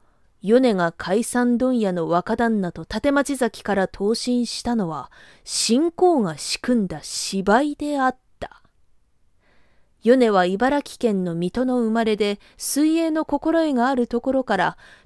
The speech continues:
投身すると見せかけて、そのまま沖の方へ泳いでいった。そこには、信仰の小舟が待っていた。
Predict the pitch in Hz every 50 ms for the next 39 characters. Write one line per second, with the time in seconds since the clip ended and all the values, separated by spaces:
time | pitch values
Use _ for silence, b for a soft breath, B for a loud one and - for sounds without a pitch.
0 | B - - 185 208 233 226 - - 226 226 233 214 - - 226 233 247 - 208
1 | 180 170 170 170 - 220 214 - 208 202 185 165 - - 170 - b b b b
2 | b - - 269 269 277 277 277 277 269 262 247 240 240 - - 311 311 294 277
3 | - 320 320 311 247 185 - - 160 180 190 196 240 320 311 - 208 170 147 _
4 | _ _ - - - - - _ _ _ _ _ _ _ _ _ _ _ _ _
5 | _ _ _ _ _ - - - - 190 - 208 202 202 190 175 160 160 185 -
6 | b b b b b - - - - 202 202 220 220 202 - 220 220 208 190 175
7 | 170 170 170 - - 180 185 208 220 220 220 220 220 226 220 214 208 202 214 208
8 | _ _ _ - 196 165 156 - _ - - - - - -